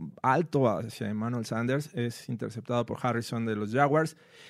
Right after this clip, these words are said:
Eh, no solo lo intercepta, sino aparte lo devuelve y, este,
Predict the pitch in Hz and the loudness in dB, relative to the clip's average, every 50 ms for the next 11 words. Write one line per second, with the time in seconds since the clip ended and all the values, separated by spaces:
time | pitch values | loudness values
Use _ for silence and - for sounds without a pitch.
0 | - - 143 127 127 131 127 131 147 165 - 214 226 214 165 143 135 127 120 - | -14 -6 -4 -2 0 0 0 0 0 2 4 6 8 8 8 8 8 6 4 2
1 | 127 123 117 120 147 143 151 151 - 190 180 - 170 139 127 120 113 113 - - | 0 -2 0 0 0 0 0 0 -2 -4 -2 -2 -2 -2 0 2 2 0 0 0
2 | - 139 151 147 - 170 175 180 156 - 131 127 120 123 120 120 131 143 151 147 | 0 0 0 0 0 0 2 2 2 2 2 2 2 4 4 2 2 2 2 2
3 | 151 165 170 170 - - - 123 123 123 117 117 117 113 110 107 110 107 104 101 | 2 4 4 2 2 0 -2 -2 0 0 0 0 -2 -2 -2 -2 -2 -2 -2 -4
4 | 98 - - _ - - 110 104 101 90 80 67 60 50 50 50 50 | -6 -8 -16 _ -6 -4 -4 -2 -2 -4 -4 -4 -6 -6 -8 -8 -10